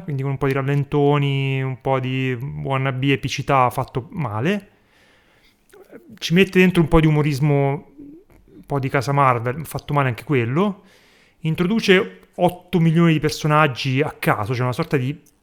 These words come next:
di supergruppo, ci sono de-, de-, degli Avenger del discount che arrivano e te li riversano in faccia e quindi capisci che la D C ancora non ha capito che i personaggi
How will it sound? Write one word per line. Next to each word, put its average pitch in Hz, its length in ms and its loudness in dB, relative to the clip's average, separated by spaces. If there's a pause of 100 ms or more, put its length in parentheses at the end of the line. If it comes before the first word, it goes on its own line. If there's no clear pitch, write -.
(200)
di - 100 -16
supergruppo, 135 1000 0
ci 117 80 -10
sono 120 200 -2
de-, 113 140 -6
de-, 120 180 -4
degli 120 180 -2
Avenger 131 340 0
del 120 140 0
discount 139 540 -2
che 131 120 -6
arrivano 120 560 -2 (1080)
e - 140 -6
te 147 100 -2
li 135 60 2
riversano 131 440 -2
in 123 80 -4
faccia 123 720 0
e - 100 -14
quindi 139 240 -2
capisci 139 360 -4
che 123 60 -2
la 117 60 -6
D 110 40 -8
C - 80 -2
ancora 135 300 0
non 123 100 0
ha 120 80 -2
capito 127 400 -4
che 110 60 -6
i 110 40 -4
personaggi 120 560 -6